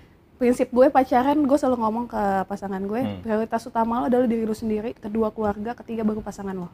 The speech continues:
Speaker 2: Oke.
Speaker 1: Jadi udah lu sibuk aja kerja. Kalau em-, selama lu kerja ya jelas sibuknya
Speaker 2: Hmm.
Speaker 1: ngapain,
Speaker 2: Hmm.
Speaker 1: kayak ya udah gue nggak bakal protes.
Speaker 2: Iya.
Speaker 1: Tapi di saat lu malah gabut kayak ini,
Speaker 2: Hmm.
Speaker 1: gue pasti protes.
Speaker 2: Hmm.
Speaker 1: Ayo dong cari
Speaker 2: Kalau nggak
Speaker 1: kerjaan
Speaker 2: bikin
Speaker 1: lain.
Speaker 2: apa-apa gitu?
Speaker 1: Iya,
Speaker 2: Oke.
Speaker 1: kayak ayo dong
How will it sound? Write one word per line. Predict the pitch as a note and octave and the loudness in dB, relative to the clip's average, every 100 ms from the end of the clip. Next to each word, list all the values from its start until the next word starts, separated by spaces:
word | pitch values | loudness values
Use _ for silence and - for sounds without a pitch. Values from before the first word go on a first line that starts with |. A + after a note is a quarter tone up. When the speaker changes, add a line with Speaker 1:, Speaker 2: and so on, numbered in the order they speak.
| - | -16
Speaker 2:
Oke. | - - F2+ - _ _ _ _ - - | -12 -8 -8 -10 _ _ _ _ -18 4
Speaker 1:
Jadi | G3+ C#4+ - | 6 6 2
udah | - E4 G4+ F#4 | 4 8 8 8
lu | G4 | 4
sibuk | D#4+ B3+ C#4+ | 4 4 6
aja | A#4+ A4 | 8 8
kerja. | F4+ C4 C4 D4 - | 6 8 8 8 4
Kalau | G#3+ G#3 | 6 8
em-, | G#3+ - - | 6 0 -12
selama | - A3+ G#3+ A3 | -2 2 4 4
lu | C#4 - - | 2 0 -6
kerja | C4+ A#3+ A3+ | -2 2 4
ya | F#3 F#3 | 4 2
jelas | G3 F3 E3 F#3+ - | 0 2 2 0 -6
sibuknya | - G3+ G3 G3+ | -4 0 0 0
Speaker 2:
Hmm. | F#3 | -4
Speaker 1:
ngapain, | F3+ F#3 G3 | -4 -2 0
Speaker 2:
Hmm. | D4+ | 0
Speaker 1:
kayak | C#4+ A#3 | -2 -4
ya | G#3+ C#4+ | 0 2
udah | D4+ C4+ - | 2 0 0
gue | A3+ | 2
nggak | C4 G3 | 4 2
bakal | F#3+ F#3 | 2 -4
protes. | G#3+ G3+ - G3 - _ - | -6 -8 -8 -14 -16 _ -18
Speaker 2:
Iya. | G2 - - | -18 -14 -6
Speaker 1:
Tapi | G#3+ D4+ | 4 6
di | D4 | 8
saat | A3+ A3+ | 8 8
lu | A#3+ | 6
malah | G#3+ F3+ G3 | 6 6 10
gabut | F3+ F#3 F#3 F#3 F3 F3+ - | 10 10 8 8 8 6 2
kayak | F#3 F3+ | 0 2
ini, | G#3+ C3+ | 0 -6
Speaker 2:
Hmm. | - G#3+ | -8 2
Speaker 1:
gue | D4 | 4
pasti | G4 D#4+ | 4 2
protes. | C#4 C4+ A#3+ - - - | 0 0 0 -6 -12 -12
Speaker 2:
Hmm. | G#3+ F#2+ | -10 -4
Speaker 1:
Ayo | A#3 D4+ | 2 4
dong | C#4+ D4+ C#4+ | 6 4 2
cari | A3 | 4
Speaker 2:
Kalau | D3 G#3 | 6 8
nggak | B2 | 6
Speaker 1:
kerjaan | A#2+ | 6
Speaker 2:
bikin | A2+ | 4
Speaker 1:
lain. | G#2 | 4
Speaker 2:
apa-apa | G2+ C#3 B2+ | 4 4 2
gitu? | F2+ - | -2 -2
Speaker 1:
Iya, | F4+ A4+ G4+ G#4+ | 6 10 10 8
Speaker 2:
Oke. | - | 4
Speaker 1:
kayak | D4 C#4 - | 6 6 6
ayo | D4 G#4+ | 6 8
dong | G#4+ A4+ | 10 10